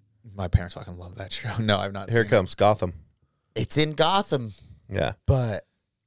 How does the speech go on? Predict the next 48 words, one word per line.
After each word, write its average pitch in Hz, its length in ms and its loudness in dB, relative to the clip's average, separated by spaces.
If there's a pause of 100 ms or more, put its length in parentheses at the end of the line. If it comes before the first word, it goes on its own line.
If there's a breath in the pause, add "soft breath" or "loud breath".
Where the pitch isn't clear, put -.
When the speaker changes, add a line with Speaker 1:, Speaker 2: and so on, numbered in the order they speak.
(380)
Speaker 3:
fuck, 147 320 -4
if 110 180 -4
you 107 80 -2
haven't 78 160 -6
seen 113 100 -10
Speaker 2:
The 143 80 4
Speaker 3:
it. - 60 -8
Speaker 2:
kid 202 200 6
in 151 100 2
Speaker 3:
You'll - 80 2
Speaker 2:
Shameless 131 440 6
who 127 100 2
plays 117 260 4
Gay 117 240 6
Jesus 107 460 2
plays 101 320 2
the 95 80 -2
Joker, 98 380 4
and 101 80 2
I 110 100 4
never 101 240 0
remember 92 320 0
his 92 80 -8
name 95 180 2
Speaker 3:
Ian. 90 220 -2
Speaker 2:
other 110 180 4
than 104 160 2
Gay 98 220 2
Jesus. 92 320 -2
Speaker 1:
My 113 100 2
Speaker 2:
No, 139 140 6
no, 131 120 4
I 110 60 4
Speaker 1:
favorite, 104 140 2
Speaker 2:
mean, 98 80 -2
like, 92 100 0
Speaker 1:
uh, 101 460 -2
Speaker 2:
the 107 100 4
actor's 107 320 2
Speaker 3:
Ian. 101 100 -8
Speaker 2:
name. 95 120 -6 (320)
Speaker 3:
I 95 80 -6
know. 85 200 -6 (160)
Speaker 1:
Ready? 107 280 -6 (240)
My 110 160 0
favorite 107 460 -4 (120)
Joker 113 500 2 (220)
is 101 460 -4